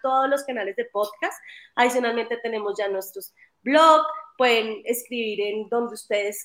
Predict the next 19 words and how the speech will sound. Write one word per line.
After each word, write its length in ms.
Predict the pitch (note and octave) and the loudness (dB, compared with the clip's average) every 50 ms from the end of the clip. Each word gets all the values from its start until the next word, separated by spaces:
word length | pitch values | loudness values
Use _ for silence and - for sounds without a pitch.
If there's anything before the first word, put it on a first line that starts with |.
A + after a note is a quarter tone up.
| - | -10
quieran, 360 | - C#4 C#4 C4+ C4+ B3+ B3+ B3+ | -2 0 2 2 2 0 -4 -4
quieren 220 | - B3 A3+ G#3+ | -4 -4 -4 -4
saber 200 | G#3+ A#3+ A3+ G#3 | -4 -6 -6 -6
un 80 | G3+ - | -8 -8
poco 280 | G#3+ G3+ - - G#3 | -10 -14 -12 -10 -8
más, 240 | G#3+ G#3+ A3 A3 A3 - - | -6 -4 -4 -4 -6 -8 -10
quieren 280 | - G#3 G3+ G3 F#3+ G3+ - - - - _ _ _ _ | -10 -8 -6 -6 -6 -8 -10 -14 -20 -20 _ _ _ _
conversar, 640 | - D4 C#4+ C4+ C#4+ C#4 C#4 C#4+ - D4 D4+ E4 G4+ B4 - - - - | 0 2 4 6 6 4 4 4 6 6 8 8 6 2 -2 -6 -12 -12
acá 240 | - A3+ - - G#3 | -14 -10 -8 -6 -6
estamos 420 | G3 - - A3+ A3 A3+ A3+ B3+ - | -6 -4 -4 -6 -4 -4 -6 -6 -6
para 180 | - A#3+ A#3+ A#3+ | -6 -8 -6 -6
conversar 380 | A#3+ A3+ G#3+ G#3 - F#3+ - | -8 -8 -8 -8 -10 -10 -8
con 160 | - A3 A3 | -8 -8 -8
ustedes. 320 | A3+ A3+ - D4 D4+ F4 - - - - - _ - | -8 -6 -4 -2 -2 -2 -4 -8 -16 -20 -20 _ -6
Muchísimas 520 | B3 B3+ B3+ B3+ B3 A#3 A#3+ A#3 A#3+ A#3+ | -4 -4 -4 -4 -2 -2 0 0 0 0
gracias 280 | B3 B3+ A#3 A#3+ A#3+ A#3+ | 0 0 -2 -2 -4 -8
por 120 | - A#3 A#3+ | -6 -4 -4
la 120 | B3 B3 | -2 -2
conversación. 640 | C4 C4 C4 C4 C4 C4+ C#4 C4+ - D#4+ D#4+ F#4 | -2 -2 0 -2 -2 -2 -2 -2 -2 0 -2 -2